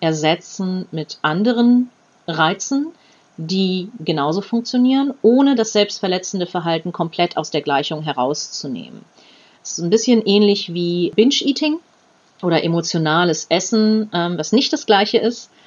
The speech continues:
was aber auf Deutsch sehr oft und gerne synonym verwendet wird. Dazu sollte ich vielleicht eine Extra-Episode auf Deutsch machen. <laughs>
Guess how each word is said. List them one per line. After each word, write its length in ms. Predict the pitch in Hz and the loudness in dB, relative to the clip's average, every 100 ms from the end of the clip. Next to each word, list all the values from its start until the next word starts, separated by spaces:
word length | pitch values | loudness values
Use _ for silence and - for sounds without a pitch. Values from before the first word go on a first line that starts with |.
| _ _ | _ _
was 160 | 175 185 | -6 -2
aber 160 | 175 | -2
auf 140 | - - | -2 -2
Deutsch 500 | 170 160 160 - 170 | 0 0 0 -6 -6
sehr 440 | 156 160 160 160 | -2 2 2 2
oft 240 | 160 160 - | 0 -2 -10
und 140 | 151 | -6
gerne 320 | 156 147 147 | -2 -2 -2
synonym 480 | 143 151 151 151 151 | -4 -4 -4 -4 -6
verwendet 500 | - 135 214 254 254 | -6 0 2 2 0
wird. 240 | 247 247 - _ _ - | -4 -4 -10 _ _ -14
Dazu 260 | - - | -12 -8
sollte 240 | 147 143 - | -6 -6 -6
ich 100 | - | -8
vielleicht 380 | 147 143 - | -6 -6 -10
eine 320 | 156 143 135 160 _ | -10 -8 -8 -12 _
Extra-Episode 800 | 185 - - 220 - 185 185 185 | -18 -10 -6 -6 -6 -6 -4 -4
auf 100 | - | -6
Deutsch 360 | - 196 247 - | -6 -6 -6 -6
machen. 480 | 214 214 214 214 190 | -8 -4 -2 -2 -6
<laughs> 100 | - | -8